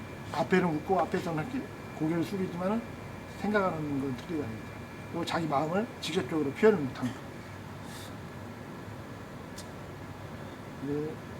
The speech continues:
어, 어, 또 하나 차이, 뭐, 그냥 뭐, 요 책에는 많은 글이 써있지만은 몇 가지 추려서 얘기, 말씀을 드리는 거예요.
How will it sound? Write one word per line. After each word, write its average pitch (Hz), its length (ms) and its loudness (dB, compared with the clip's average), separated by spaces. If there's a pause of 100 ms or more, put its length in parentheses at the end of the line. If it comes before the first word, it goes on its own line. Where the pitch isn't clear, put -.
(440)
어, 175 40 0
어, 156 720 2
또 185 160 4
하나 165 720 2
차이, 180 260 0
뭐, 151 880 2
그냥 147 260 0
뭐, 143 120 0 (200)
요 156 340 2
책에는 175 640 2
많은 165 760 0
글이 143 180 2
써있지만은 151 600 -2 (500)
몇 156 140 2
가지 165 240 2
추려서 208 320 4
얘기, 147 320 2 (340)
말씀을 143 400 -2
드리는 185 300 0
거예요. 143 160 0